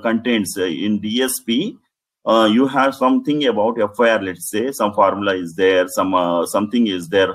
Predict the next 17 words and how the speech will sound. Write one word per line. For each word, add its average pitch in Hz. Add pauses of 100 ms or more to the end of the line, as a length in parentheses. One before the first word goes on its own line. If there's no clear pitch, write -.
how, 98
uh, 95
actually 117
what 110
is 123
the 131
purpose 120
of 139
F 101
I 92
R, 95 (420)
uh, 101 (300)
types 120
of 143
F 101
I 90
R, 87